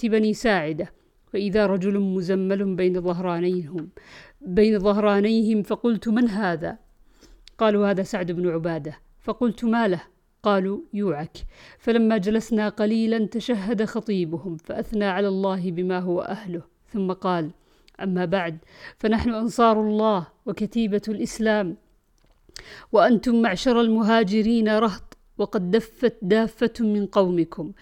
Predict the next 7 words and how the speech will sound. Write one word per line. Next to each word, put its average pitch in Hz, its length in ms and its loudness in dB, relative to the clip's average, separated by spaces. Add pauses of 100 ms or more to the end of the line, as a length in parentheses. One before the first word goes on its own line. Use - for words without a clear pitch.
(360)
فإذا 233 520 4
هم 226 260 4
يريدون 226 680 2
أن 233 240 0
يختزلونا 226 1040 2
من 233 200 2
أصلنا 196 680 -2